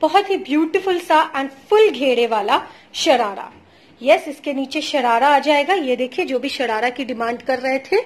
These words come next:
ये देखिए ये भी एक budget range में आप शरारा ले सकते हो। बहुत light and soothing सा color है। आपको जो भी पसंद है, just take screenshot and WhatsApp me quickly,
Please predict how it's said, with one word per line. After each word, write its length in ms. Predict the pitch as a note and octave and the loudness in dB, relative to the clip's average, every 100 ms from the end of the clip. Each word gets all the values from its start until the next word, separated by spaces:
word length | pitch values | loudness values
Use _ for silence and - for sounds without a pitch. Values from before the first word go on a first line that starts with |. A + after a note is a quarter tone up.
| - - - - | -4 -20 -20 -4
ये 160 | A3+ A3+ | 0 2
देखिए 480 | B3 B3 A4 C#5 - - _ - | 0 2 2 2 -6 -20 _ -6
ये 140 | A#3+ | -2
भी 100 | A#3+ | 0
एक 240 | C#4+ C#4 F#3+ | -2 -4 -2
budget 300 | A#3 A#3 C4 | -2 0 -2
range 300 | B3+ B3+ B3+ C#4+ | -2 -2 -2 0
में 80 | E4+ | 0
आप 140 | D4+ | 0
शरारा 440 | - B3+ A#3 A3+ | 0 2 2 4
ले 220 | B3+ A#3 B3+ | 2 2 0
सकते 380 | D4 D4 D4 | -2 -2 0
हो। 260 | C#4 E4+ - - - _ | 0 0 -4 -18 -20 _
बहुत 360 | D4 C4+ F#4 F#4 | -14 -2 0 0
light 460 | B3+ A3+ B3+ C#4+ D4 | -4 -4 -2 -2 -2
and 160 | D4 B3 | -4 -4
soothing 460 | - B3 B3 C#4+ | -8 -8 -4 -4
सा 160 | C#4+ C4+ | -4 -6
color 340 | - G#3+ B3 | -4 -2 -2
है। 260 | B3+ F#4 - - - - | 0 -2 -4 -20 -20 -4
आपको 320 | B3 A#3+ F4+ | -2 -2 -2
जो 260 | F4 C4+ B3+ | -4 0 0
भी 140 | B3 | 0
पसंद 460 | D#4+ D4+ D4+ D4+ D4 | 0 0 0 0 2
है, 240 | E4 F#4+ - - - - | 2 2 -4 -20 -20 -6
just 200 | D#4 D#4 | -6 -4
take 260 | D#4 D#4+ - | -2 -2 -4
screenshot 680 | - D4+ D4+ D4+ D#4+ E4 - - - - - | -4 -2 0 0 2 2 0 -12 -20 -10 -2
and 260 | B3 B3+ | 0 0
WhatsApp 420 | A#3+ B3 D#4 D4+ | 0 0 0 0
me 100 | D#4 | -2
quickly, 380 | D#4 D4+ D4 E4 | -4 -4 -2 -4